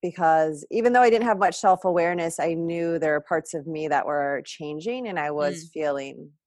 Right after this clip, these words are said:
Speaker 1: better.
Speaker 2: So
Speaker 1: Yeah.
Speaker 2: that's what just kept you going. It was just the fact of this concept of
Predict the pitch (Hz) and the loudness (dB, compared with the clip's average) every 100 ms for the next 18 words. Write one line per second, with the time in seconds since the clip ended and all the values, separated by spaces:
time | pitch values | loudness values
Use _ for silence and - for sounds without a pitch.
0 | _ - 147 135 - 165 _ _ _ _ | _ -2 0 -2 -6 -12 _ _ _ _
1 | _ _ _ _ _ _ _ _ - 262 | _ _ _ _ _ _ _ _ -12 -6
2 | 233 220 240 208 214 - 220 - 180 180 | -4 -4 -4 -6 -8 -8 -8 -8 -10 -8
3 | 147 156 165 175 - 180 175 165 165 - | -8 -10 -12 -14 -14 -14 -10 -10 -10 -14
4 | 170 151 151 - - 151 160 151 - 147 | -14 -14 -18 -16 -14 -14 -14 -20 -16 -18